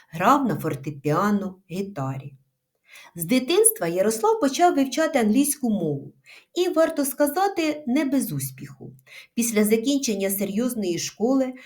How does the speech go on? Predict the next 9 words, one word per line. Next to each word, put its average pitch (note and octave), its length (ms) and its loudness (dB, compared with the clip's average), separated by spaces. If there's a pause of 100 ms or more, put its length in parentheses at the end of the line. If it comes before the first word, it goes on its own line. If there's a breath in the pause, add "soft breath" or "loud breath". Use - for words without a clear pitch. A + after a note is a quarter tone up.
(140)
навчався D#4 600 0
в D4+ 120 -4
Київському C4+ 560 0
інституті B3 640 -2
іноземних F#3+ 720 -2
мов, D3 260 -4 (420)
потім F4 320 0
в G3 40 -2
аспірантурі, G3 1000 -2